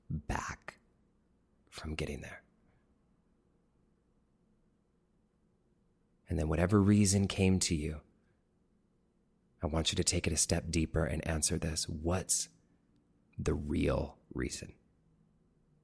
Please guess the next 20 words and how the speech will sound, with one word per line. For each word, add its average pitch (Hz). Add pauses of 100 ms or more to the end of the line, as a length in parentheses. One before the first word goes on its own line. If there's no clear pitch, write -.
(420)
The 95
first -
reason 92
that 87
you -
came 87
up 82
with 80
was -
probably 85
the 76
surface -
reason. 69
So -
go 85
deeper. - (1300)
What's 90 (580)
the 80
real 73 (180)
reason? 69